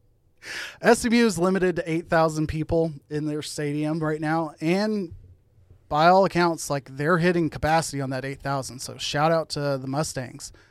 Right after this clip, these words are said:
Uh, I'm not one of those eight thousand. I haven't, I haven't brought the family out there yet.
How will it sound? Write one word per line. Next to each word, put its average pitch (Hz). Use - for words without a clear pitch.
Uh, 135
I'm 170
not 165
one 165
of 135
those 131
eight 127
thousand. 123
I 127
haven't, 139
I 131
haven't 139
brought 139
the -
family 135
out 117
there 131
yet. 127